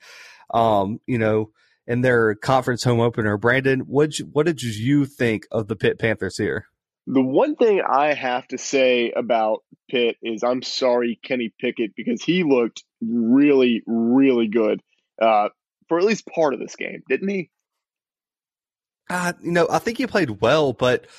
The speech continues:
Speaker 1: Brandon, I know, I know you probably feel the same way. I, I think this works against Syracuse. This works against Austin Peay. I need to see him push the ball down the field more consistently. He had one really good touchdown pass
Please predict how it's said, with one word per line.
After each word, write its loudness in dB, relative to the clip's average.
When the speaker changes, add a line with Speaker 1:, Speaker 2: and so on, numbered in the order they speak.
Speaker 1:
Brandon, 0
I 2
know, 0
I 2
know 0
you -2
probably 0
feel -8
the -8
same -4
way. 0
I, 0
I 2
think -2
this -2
works 0
against -4
Syracuse. 0
This -8
works -4
against -4
Austin -2
Peay. -4
I 2
need -2
to 0
see 0
him 0
push 0
the -6
ball 2
down 0
the -2
field 0
more 0
consistently. -2
He 0
had 2
one 0
really 0
good 0
touchdown -2
pass 0